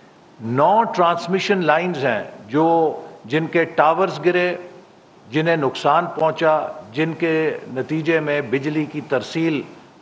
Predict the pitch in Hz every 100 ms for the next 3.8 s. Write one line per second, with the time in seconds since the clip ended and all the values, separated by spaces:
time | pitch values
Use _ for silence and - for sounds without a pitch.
0 | _ 143 139 110 120 151 156 - 139 131
1 | 107 143 156 165 117 - - - 107 123
2 | 143 147 170 139 127 120 104 98 87 110
3 | 110 151 160 160 131 175 180 -